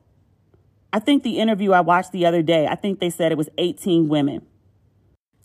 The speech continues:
Russell Simmons ran off to Bali. There was, like, yeah, his, like, yoga, vegan, Zen thing, whatever. Bali also doesn't have an extradition agreement with the United States. And so it's always been assumed that Russell is over there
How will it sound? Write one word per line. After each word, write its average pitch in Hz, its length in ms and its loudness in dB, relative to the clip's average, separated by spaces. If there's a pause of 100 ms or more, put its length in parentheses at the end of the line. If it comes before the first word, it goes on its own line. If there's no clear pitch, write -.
(120)
Russell 294 320 2
Simmons 202 400 0
ran 175 260 2
off 175 200 2
to 180 100 -2
Bali. 147 640 0 (720)
There 196 100 0
was, 214 100 0
like, 208 140 0
yeah, 208 260 2
his, 208 180 0
like, 175 160 -2
yoga, 180 400 2
vegan, 165 580 -2
Zen 170 280 0
thing, 165 280 -2
whatever. 156 460 -2 (260)
Bali 240 380 2
also 202 340 0
doesn't 175 320 2
have 165 500 0
an 170 220 -2
extradition 170 600 -2
agreement 165 480 -2
with 160 160 -6
the 160 60 -8
United 156 440 -2
States. 185 420 -4 (560)
And 202 160 0
so 202 140 4
it's 196 100 0
always 208 300 2
been 190 160 -2
assumed 185 420 0
that 165 80 0
Russell 170 360 0
is 160 100 0
over 175 220 2
there 143 340 -2